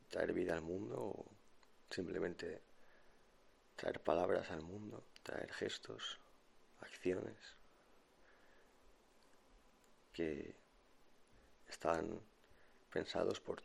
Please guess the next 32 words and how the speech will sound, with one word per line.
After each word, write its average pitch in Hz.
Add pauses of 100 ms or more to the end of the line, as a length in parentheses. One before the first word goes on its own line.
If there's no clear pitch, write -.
(160)
por 80
Dios 85
desde 85
la 82
eternidad, 82
¿no? 98 (840)
Porque 95
yo 98
creo 110
que 107
cada 80
cosa 104
que -
pasa, - (1300)
pues 95
Dios 95
ya, 90
Dios 95
ya 90
la 82
ha -
pensado, - (340)
Dios 85
ya, -
ya 90
lo 78
tenía 73
en 76
mente, 76
¿no? 78 (460)
Cualquier -
cosa, -